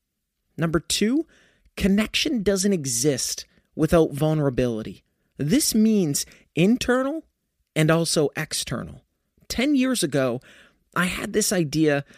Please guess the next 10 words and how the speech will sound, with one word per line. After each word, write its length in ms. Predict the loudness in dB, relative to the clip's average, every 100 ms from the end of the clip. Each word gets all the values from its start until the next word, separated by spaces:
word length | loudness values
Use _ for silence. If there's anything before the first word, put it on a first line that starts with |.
| -20 _ _ _
that 280 | 0 2 2
I 180 | 2 -2 0
always 480 | 4 6 4 2 4
needed 440 | 4 6 6 4 0 -12 -10
to 140 | -4 -2
be 200 | -2 -2
strong 720 | 0 -2 0 -2 -2 -8 -16 _ _ _
for 140 | -2
my 160 | 0 0
parents, 760 | -2 0 2 2 0 0 -4